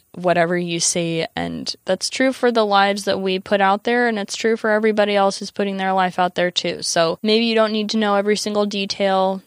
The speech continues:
Maybe people are only going to share with you what they want to share, but just know it's important to not allow that envy to snowball into a place of feeling negatively about yourself or comparing your life to another person,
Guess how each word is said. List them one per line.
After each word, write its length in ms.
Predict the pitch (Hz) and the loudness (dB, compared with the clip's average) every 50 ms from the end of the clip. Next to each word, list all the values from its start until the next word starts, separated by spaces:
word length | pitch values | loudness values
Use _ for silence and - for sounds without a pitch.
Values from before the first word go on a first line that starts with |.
| _ | _
Maybe 380 | - 190 190 185 190 190 190 190 | -8 -6 -4 -2 -2 -2 -4 -4
people 280 | - - 196 190 190 190 | -4 -4 -4 -2 0 2
are 140 | 185 - | 2 0
only 240 | - 185 185 185 185 | 0 -2 -4 -6 -6
going 300 | 185 - 180 180 180 185 | -4 -2 -2 -2 -2 -4
to 80 | 190 190 | -4 -2
share 280 | - - - 180 175 | 0 2 4 4 4
with 240 | 175 180 180 - - | 4 2 -2 -6 -6
you 320 | 196 190 185 185 185 185 185 | -4 -2 0 0 2 0 0
what 340 | 185 190 185 175 - - | 0 2 2 2 2 0
they 120 | - 180 180 | -2 -2 0
want 220 | 180 180 180 180 | 0 0 0 0
to 120 | 175 - - | 0 0 0
share, 480 | - 180 175 175 175 185 190 214 220 _ _ - | 4 4 6 6 6 6 4 2 0 _ _ 2
but 140 | 196 196 | 2 2
just 300 | - 226 254 254 - - | 4 2 0 0 0 -2
know 440 | 226 214 202 202 202 196 196 196 - - | 0 2 2 2 4 4 2 2 0 0
it's 220 | - 190 190 - | -4 -6 -6 -4
important 520 | 202 196 190 - - 190 - - 196 185 - | -4 -4 -4 -2 0 0 0 0 -4 -6 -6
to 100 | - 202 | -6 -4
not 420 | 190 190 190 185 185 180 185 - - | -4 -2 0 0 2 2 0 0 -2
allow 420 | - 190 185 180 185 180 180 180 180 | -2 -2 0 0 2 2 2 2 2
that 220 | 185 185 - - - | 0 0 -2 -2 -6
envy 300 | 185 185 180 190 185 180 | -6 -6 -2 0 0 0
to 100 | 180 175 | 0 -2
snowball 800 | - - - - 185 180 175 180 180 185 175 175 175 175 175 | -2 -4 -4 -2 0 0 2 2 2 4 4 6 4 4 2
into 380 | - - 180 180 175 - - 180 | 0 -4 -6 -6 -6 -2 0 0
a 60 | 175 | -2
place 560 | - - - 185 180 180 180 180 180 - - - - - | -2 -2 -2 0 0 0 0 -2 -2 -4 -6 -6 -4 -2
of 500 | 175 175 170 170 175 175 175 175 - - _ _ _ _ _ _ | 0 2 2 2 0 -2 -4 -6 -10 -18 _ _ _ _ _ _
feeling 420 | - - - 185 185 185 185 190 185 | -12 -6 -4 -2 -2 -2 -2 0 0
negatively 540 | 180 180 190 190 185 190 180 190 180 175 175 | 0 2 2 2 2 2 2 2 2 4 4
about 360 | 175 180 175 170 175 - - | 4 4 2 2 2 0 -2
yourself 480 | 180 170 - - 175 175 170 170 - | -4 -2 0 4 4 4 4 4 0
or 40 | 175 | -4
comparing 560 | - - 180 175 - - - 185 185 180 180 | -8 -8 -10 -12 -10 -8 -6 -4 -4 -2 -2
your 120 | 180 180 180 | -2 -2 0
life 300 | 180 175 175 175 - - | 0 2 2 0 -2 -4
to 120 | - 185 | -6 -4
another 280 | 185 180 175 170 170 170 | -2 0 2 2 2 2
person, 840 | - - - 185 175 175 170 - - 180 175 170 170 170 170 175 | 0 0 2 2 2 2 2 0 0 0 0 0 0 -2 -4 -6